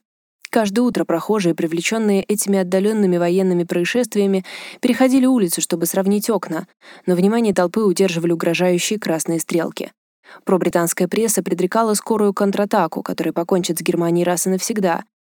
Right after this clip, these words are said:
Но немецкие войска тем временем вошли в Андалснес. Четыре тысячи норвежцев сдались, политики сбежали, союзные войска отступили к морю.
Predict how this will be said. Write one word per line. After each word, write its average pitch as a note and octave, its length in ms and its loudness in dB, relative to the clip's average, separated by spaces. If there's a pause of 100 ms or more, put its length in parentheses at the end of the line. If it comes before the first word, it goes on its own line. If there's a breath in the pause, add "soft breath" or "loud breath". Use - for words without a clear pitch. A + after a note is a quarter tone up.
(340)
Но B3+ 80 2
немецкие G#3+ 460 2
войска F#3+ 360 0
тем F#3 180 0
временем F3 400 2
вошли E3+ 340 -2
в E3 60 -4
Андалснес. E3+ 640 -2 (400)
Четыре F#3 340 -2
тысячи - 340 -2
норвежцев E3 540 0
сдались, F3 480 0 (300 loud breath)
политики G3 400 2
сбежали, F#3 600 0 (280)
союзные A#3 480 2
войска G3 320 2
отступили F#3 420 0
к - 100 -4
морю. - 320 0